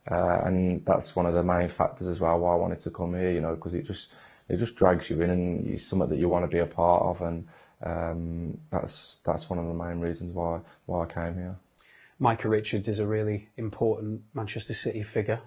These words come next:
Speaker 2: both as a past player and as a person now, and obviously you were teammates of Villa. He's a very, very big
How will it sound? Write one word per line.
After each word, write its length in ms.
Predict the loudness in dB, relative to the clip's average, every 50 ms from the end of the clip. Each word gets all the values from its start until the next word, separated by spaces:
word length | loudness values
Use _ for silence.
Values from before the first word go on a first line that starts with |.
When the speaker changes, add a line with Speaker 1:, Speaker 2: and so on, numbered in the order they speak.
| -20 _ _
Speaker 2:
both 200 | -2 -2 0 0
as 100 | -2 -2
a 60 | -2
past 320 | 0 0 0 0 0 -6
player 360 | -2 0 0 0 0 -2 -2 -2
and 340 | -2 -2 0 -2 -2 -4 -8 -6 -6
as 120 | -4 -4
a 40 | -4
person 500 | -2 0 0 2 2 2 2 2 2 2
now, 280 | 2 4 4 4 4
and 140 | 2 0 -2 -6 -12 -20 -20 -20 -20 -20 -20 -20 _ _
obviously 340 | 0 2 2 4 4 4 4
you 80 | 4 4
were 60 | 4
teammates 520 | 4 6 6 6 8 8 6 4 4 2
of 100 | 0 0
Villa. 420 | 2 4 4 6 6 6 4 4 2
He's 160 | 0 -4 -4
a 60 | -4 -6
very, 520 | -6 -6 -8 -6 -2 0 2 2 2 0
very 280 | 2 2 2 2 2 0
big 480 | -4 -6 _ 0 2 2 2 -2 -6